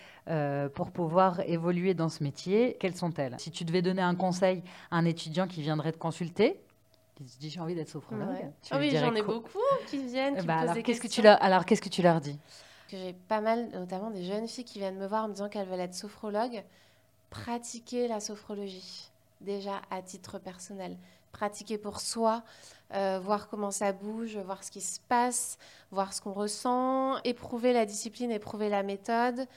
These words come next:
Speaker 2: euh, avant de se dire, « Je veux être sophrologue. » Ça, c'est vraiment le, le premier pas, je dirais. Ensuite, en termes de qualité, euh, l'écoute. C'est vraiment, euh, la première des choses, savoir écouter,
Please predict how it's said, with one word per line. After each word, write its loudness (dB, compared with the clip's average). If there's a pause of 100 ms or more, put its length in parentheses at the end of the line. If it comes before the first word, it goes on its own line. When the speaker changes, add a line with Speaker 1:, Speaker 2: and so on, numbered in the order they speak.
(300)
Speaker 2:
euh, -4 (160)
avant 2 (200)
de -8
se -8
dire, « -4
Je -6
veux -6
être -2
sophrologue. » -8 (180)
Ça, -8
c'est -6
vraiment -2
le, -8
le -12
premier -8
pas, -4
je -10
dirais. -2 (440)
Ensuite, -6
en -4
termes -2
de -6
qualité, 0 (120)
euh, -4 (680)
l'écoute. -8 (360)
C'est -12
vraiment, -8
euh, -10
la -14
première -14
des -14
choses, -12
savoir -6 (120)
écouter, -6